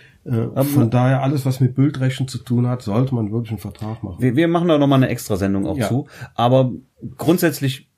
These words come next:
Speaker 2: ja, wenn du mich buchen möchtest, dann musst du auch damit einverstanden sein, dass ich die Bilder zeige. Da gibt's auch keine Ausnahmen oder nur ganz selten Ausnahmen. Ähm, dann wird's aber auch teurer.
Speaker 1: Ja.
Speaker 2: Ähm, jetzt hast du diese Unterschrift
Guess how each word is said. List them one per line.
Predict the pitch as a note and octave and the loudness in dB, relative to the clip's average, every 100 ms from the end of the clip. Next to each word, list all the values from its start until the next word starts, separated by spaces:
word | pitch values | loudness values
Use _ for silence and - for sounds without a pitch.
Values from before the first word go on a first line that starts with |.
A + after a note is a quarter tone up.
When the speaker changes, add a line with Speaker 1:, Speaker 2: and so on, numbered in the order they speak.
| _ | _
Speaker 2:
ja, | A#2+ C3+ A2+ | 2 2 4
wenn | C3 | 4
du | C3 | 4
mich | C3+ C3+ | 4 2
buchen | C#3+ F#3+ F3+ | 2 2 4
möchtest, | D#3 D3 D#3+ D3+ - - | 2 2 -2 -4 -4 2
dann | B2 C3 A2+ | 4 4 2
musst | B2+ B2+ C3 | 2 2 0
du | C3 | 0
auch | G#2+ G#2 | 0 2
damit | A2+ G2+ | 2 2
einverstanden | F#2+ G#2 A2+ A2+ G#2 F#2 | 0 0 0 0 0 0
sein, | G2 G2 | 2 2
dass | F#2 F#2 | 2 -2
ich | F2+ | -4
die | F#2 | -4
Bilder | F#2 F2+ E2+ | -2 -2 -2
zeige. | - E2+ F2 | -4 -6 -4
Da | E2+ | -6
gibt's | E2+ - - | -6 -8 -10
auch | F#2 | -2
keine | F#2+ F2 | 0 0
Ausnahmen | - F2+ F2 E2 F2 | -2 -4 -2 -2 0
oder | F2 G2 | 2 2
nur | G2+ | 4
ganz | G2 G#2 G2 | 2 2 2
selten | G#2 G#2 | 2 2
Ausnahmen. | D#2 F#2 F#2 F#2+ F#2 F#2+ F#2 - - - - - | 2 0 0 0 2 2 -2 -10 -20 -20 -10 0
Ähm, | F#2+ F#2 F#2 F#2 F#2+ E2+ | 4 4 4 2 2 0
dann | - G#2 | 0 2
wird's | G#2+ G#2+ | 2 2
aber | F#2+ | 2
auch | B1 - | 0 -2
teurer. | D#2+ D#2 - | -4 -2 -4
Speaker 1:
Ja. | A2 F#2+ - G2 - G2 | -6 -8 -10 -10 -4 0
Speaker 2:
Ähm, | G2+ G2+ G2 - - - - - - _ _ _ _ _ _ _ _ _ _ _ | 0 0 -2 -8 -20 -20 -20 -20 -20 _ _ _ _ _ _ _ _ _ _ _
jetzt | A2+ A2+ - | -2 -2 -2
hast | F#3+ | 0
du | F3 | 2
diese | C3+ A#2 | 4 4
Unterschrift | A2+ A2+ G#2+ - C#3+ - - | 2 0 0 0 0 -2 -10